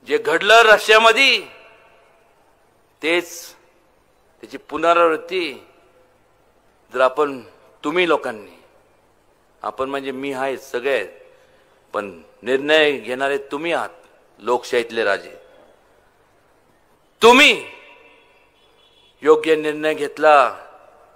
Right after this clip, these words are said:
तर देश महासत्तेकडे वाटचाल करेल, प्रगतीकडे वाटचाल करेल. आणि तुम्ही निर्णय चुकीचा घेतला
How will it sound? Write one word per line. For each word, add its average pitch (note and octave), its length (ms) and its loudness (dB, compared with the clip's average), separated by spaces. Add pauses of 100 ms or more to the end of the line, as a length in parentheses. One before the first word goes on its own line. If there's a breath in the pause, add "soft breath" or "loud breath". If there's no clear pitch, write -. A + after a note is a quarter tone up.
(160)
तर A#2+ 40 -8
देश D#3 720 -2 (920)
महासत्तेकडे E3+ 840 2
वाटचाल A#2+ 560 -4
करेल, - 300 -20 (2500)
प्रगतीकडे F3+ 540 4
वाटचाल B2+ 420 -2
करेल. G#2 340 -20 (880)
आणि C3+ 260 -6 (160)
तुम्ही E3 300 -4 (680)
निर्णय B2+ 300 -8
चुकीचा D3+ 500 -4
घेतला C#3+ 540 0